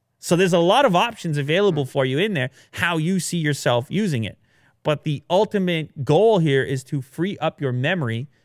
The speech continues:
There's a lot of different people on a lot of different types of systems. Can't run all these tabs. Need to free up the memory. There's plenty of times I go look at the, at the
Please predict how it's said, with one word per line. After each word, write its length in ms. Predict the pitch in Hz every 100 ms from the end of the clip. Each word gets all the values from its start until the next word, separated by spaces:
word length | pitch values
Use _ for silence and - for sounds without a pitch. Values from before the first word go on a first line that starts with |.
| _
There's 80 | 135
a 100 | 120
lot 220 | 139 185
of 60 |
different 280 | 190 190 180
people 220 | 156 156 135
on 80 |
a 60 | 117
lot 240 | 117 143
of 80 | 180
different 260 | 175 180 165
types 240 | 160 151
of 80 | 143
systems. 540 | - 123 - 120 117 _ _ _ _
Can't 320 | - 160 170
run 140 | 185
all 160 | 175 160
these 160 | 160 147
tabs. 500 | 160 139 135 139 - _ _ -
Need 300 | 120 156 175
to 100 | 180
free 220 | - 160
up 100 | 151
the 80 | 156
memory. 320 | 143 135 139 156
There's 180 | 196
plenty 240 | 190 202 196
of 80 | 180
times 240 | 175 165
I 80 | 151
go 260 | 139 160
look 300 | 160 143 156
at 140 | 165 -
the, 340 | 143 123 113 _ _ _ _ -
at 180 | 127 -
the 480 | 131 113 104 73